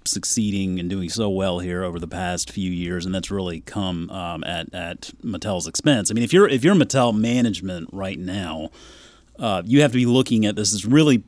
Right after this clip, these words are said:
probably the best case scenario, and I don't know that there is any other, um, scenario for, for this company that, that results in wins for shareholders. And, um, you, you have Mattel that is just clearly a, a, a company in a position of weakness, and that didn't happen overnight, right? I mean,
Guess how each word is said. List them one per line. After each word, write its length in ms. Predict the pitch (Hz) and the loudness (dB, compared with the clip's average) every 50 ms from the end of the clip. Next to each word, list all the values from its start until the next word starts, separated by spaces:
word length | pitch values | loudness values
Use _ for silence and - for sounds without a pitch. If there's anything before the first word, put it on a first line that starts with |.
| _ _ | _ _
probably 640 | - - - 123 123 131 135 131 117 120 117 117 110 | -10 -4 -2 0 2 2 2 2 2 2 2 2 2
the 100 | 98 101 | 0 0
best 320 | 95 107 110 101 - - | -2 0 0 0 0 -2
case 260 | - - 117 98 87 | -2 -2 -2 0 0
scenario, 520 | - - 98 101 113 110 101 90 90 90 90 | -2 -2 -2 -2 0 0 0 -2 -2 -2 -2
and 100 | 95 98 | -2 -2
I 160 | 110 120 123 | -2 0 2
don't 240 | 123 117 110 - 110 | 2 2 0 0 0
know 240 | 110 113 117 113 101 | 0 0 2 2 0
that 180 | 107 104 92 | -2 -2 -4
there 200 | 107 113 107 104 | -2 -2 0 0
is 240 | 110 117 113 98 107 | 0 0 0 0 0
any 260 | 113 113 110 104 104 | 0 0 0 0 0
other, 400 | 95 113 139 143 143 104 85 82 - - - - _ - _ - | 2 2 4 4 4 2 2 -2 -6 -10 -18 -20 _ -20 _ -8
um, 560 | - 107 101 98 95 92 87 87 85 95 98 _ _ - _ _ _ _ _ _ _ _ _ - - | -4 -4 -2 -2 -2 -4 -4 -6 -8 -8 -10 _ _ -20 _ _ _ _ _ _ _ _ _ -8 -4
scenario 520 | - - 123 113 110 104 98 92 92 90 | -2 0 2 2 2 2 0 -2 -2 -4
for, 240 | - - - 113 113 | -6 -8 -10 -10 -10
for 160 | - - 113 | -8 -8 -6
this 180 | 98 98 95 - | -6 -4 -6 -4
company 480 | - 120 101 - 98 95 98 92 92 | -4 -4 -6 -4 -6 -6 -6 -6 -6
that, 300 | 80 - 104 95 87 92 | -8 -8 -8 -8 -8 -6
that 140 | 104 101 - - - - | -6 -6 -8 -8 -14 -16
results 480 | 131 113 110 101 92 104 101 95 - | -12 -10 -8 -6 -4 -4 -4 -4 -4
in 140 | - 101 92 | -6 -6 -4
wins 180 | 98 104 107 104 | -2 -2 -2 -4
for 140 | - - 90 | -4 -6 -8
shareholders. 680 | - - 110 113 107 101 87 82 87 85 82 - - - | -4 -4 -2 -2 -4 -6 -6 -8 -8 -8 -8 -10 -10 -10
And, 320 | - - 101 98 95 90 87 | -8 -8 -6 -6 -6 -6 -6
um, 380 | 92 92 92 90 90 90 - - - - - - - - - - - - - - - - - - - _ - | -4 -6 -4 -6 -6 -8 -10 -12 -12 -14 -14 -16 -16 -18 -20 -20 -20 -20 -20 -20 -20 -20 -20 -20 -20 _ -14
you, 260 | 147 135 131 123 117 | -8 -4 -4 -2 -2
you 180 | 120 117 117 | -2 -2 -2
have 140 | 113 123 120 | -2 -2 -2
Mattel 460 | 113 110 107 98 - 143 135 131 117 | -2 -2 -2 -2 0 2 2 2 2
that 100 | 107 107 | 2 0
is 100 | 113 107 | -2 -2
just 180 | 95 120 - - | -2 -2 -4 -4
clearly 420 | - 165 165 170 160 160 139 123 - | -4 -2 -2 0 2 2 2 0 0
a, 180 | 131 - - | -2 -6 -6
a, 180 | 135 101 - 147 | -6 -6 -4 -6
a 40 | 131 | -4
company 320 | - - 160 160 175 175 | 0 0 2 2 2 2
in 60 | 160 | 2
a 60 | 131 104 | 2 0
position 400 | 113 107 104 131 143 - 156 131 | 0 -2 -2 -2 -2 0 0 -2
of 120 | 107 104 | -2 0
weakness, 460 | 104 113 127 139 - 123 107 101 - | 2 2 2 2 2 0 -2 0 2
and 100 | 135 135 160 | 2 2 2
that 120 | 170 170 | 2 2
didn't 180 | 180 170 147 123 | 2 2 2 2
happen 320 | 131 131 120 - - 110 | 0 0 -2 -2 -2 -4
overnight, 680 | 87 87 110 98 95 90 104 120 139 131 101 87 80 87 | -4 -4 -4 -4 -2 0 2 2 2 2 0 -2 -4 -4
right? 180 | 95 101 110 | -4 -2 0
I 40 | 113 | 2
mean, 140 | 120 117 | 2 0